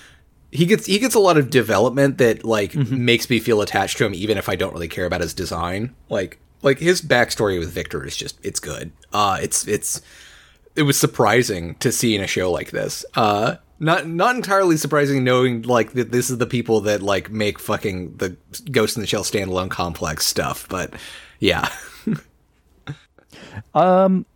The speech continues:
Speaker 2: I'm trying to think if my list changed at all. I, I mean, I can't really remember my list too well, so that's great.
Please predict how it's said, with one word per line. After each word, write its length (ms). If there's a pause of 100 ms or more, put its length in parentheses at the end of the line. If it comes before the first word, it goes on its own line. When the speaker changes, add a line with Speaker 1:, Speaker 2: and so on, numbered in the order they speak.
(120)
Speaker 2:
I'm 100
trying 240
to 40
think 140
if 60
my 160
list 260
changed 300
at 60
all. 260
I, 160 (1300)
I 60
mean, 120
I 80
can't 180
really 180
remember 380
my 180
list 280
too 120
well, 220
so 140
that's 160
great. 260